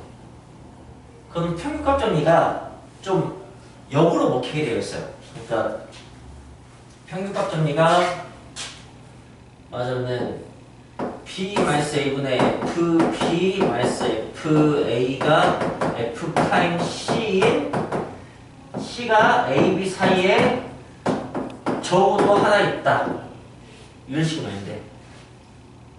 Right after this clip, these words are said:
그걸 거꾸로 생각하면 이 값이 하나뿐이야. 이렇게 이, 이처럼. 그럼 모든 평균 변화율이 어디서부터 어디까지 연결하든 전부 다 이일 수밖에 없다는 얘기예요.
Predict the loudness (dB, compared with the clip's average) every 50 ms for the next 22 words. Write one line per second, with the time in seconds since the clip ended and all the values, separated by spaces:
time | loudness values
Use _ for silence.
0 | -20 -20 -20 -20 -20 -20 -10 -6 -6 -6 -4 -4 -4 -4 -4 -2 -2 -4 -4 -6
1 | -6 -6 -4 -4 -6 -6 -8 -10 -10 -12 -12 -14 -18 -20 -20 -10 -6 -4 -2 0
2 | 0 -2 -2 -2 -4 -4 -4 -2 -2 0 2 4 4 4 2 2 -2 -4 -4 -4
3 | -6 -8 -10 -12 -16 -20 -20 -20 -20 -20 -20 -20 -18 -14 -12 -10 -10 -8 -8 -6
4 | -4 -4 -4 -4 -4 -8 -10 -10 -10 -8 -6 -8 -8 -8 -12 -8 -4 -2 -2 0
5 | -2 -4 -8 -14 -16 -18 -20 -20 -20 -20 -20 -20 -20 -20 -20 -20 -20 -20 -20 -20
6 | -20 -20 -20 -20 -20 -20 -12 -6 -4 -2 0 0 2 4 4 6 6 6 6 6
7 | 6 6 6 4 2 0 2 2 2 2 2 0 -2 -4 -4 -2 0 2 4 4
8 | 4 2 0 -2 -4 -6 -10 -14 -12 -2 0 2 2 2 2 0 -2 0 0 0
9 | 0 0 0 0 0 -2 -4 -6 -6 -6 -6 -6 -6 -6 -6 -8 -10 -14 -18 -20
10 | -20 -20 -20 -20 -20 -18 -10 -6 -4 -2 0 0 2 2 2 0 0 -2 -4 -8
11 | -8 -8 -8 -6 -6 -6 -6 -8 -10 -10 -12